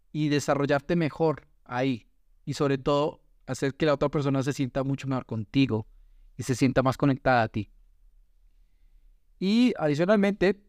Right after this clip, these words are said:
si a ti te gustaría trabajar ya de forma es particular, puedes escribirme directamente o registrarte haciendo clic en el link de las diferentes redes sociales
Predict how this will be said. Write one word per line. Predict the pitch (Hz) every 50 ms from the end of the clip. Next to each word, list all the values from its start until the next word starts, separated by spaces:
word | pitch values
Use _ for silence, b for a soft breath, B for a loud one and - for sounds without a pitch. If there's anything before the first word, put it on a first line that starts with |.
| - 277
si | - - - -
a | 131 123
ti | - 165 165
te | 143 185
gustaría | 180 196 170 - 190 165 151 147 143
trabajar | 139 156 151 143 139 135 127 135 131 127 131 - _ _ _
ya | - 143 - - 120 120
de | 123 123 123
forma | - - 160 156 156 147 147 147
es | 143 -
particular, | - _ - 156 147 151 - _ - 165 143 - - 165 123 113 123 120 135 147 - _ _ _ _ _ _ _ _ _ _ _ _ _ _ _ _ _
puedes | - 151 160 180 190
escribirme | 208 202 - - 185 165 151 139 143 143
directamente | 147 143 143 139 135 - - 151 151 147 135 131 - 135 147 - - _ _ _ _ _ _ _ _ _ _ _ _ _ _ _ _ _ _ _
o | - 156 170 190 208 196 - _ _ _ _ _
registrarte | - 131 131 135 135 123 - 143 131 - - - 156 151 143 135 - - 147 151 - -
haciendo | - - 117 - - 139 127 127 135 135
clic | - 170 165 160 - -
en | - 143
el | 135 143 143 143
link | 147 143 135 - - _ _ _ _ _ _ _
de | - 135 139
las | 135 139 135
diferentes | 131 135 123 - 143 127 117 110 - 123 117
redes | 123 120 120 120 107
sociales | - 117 107 - 147 135 117 107 - - -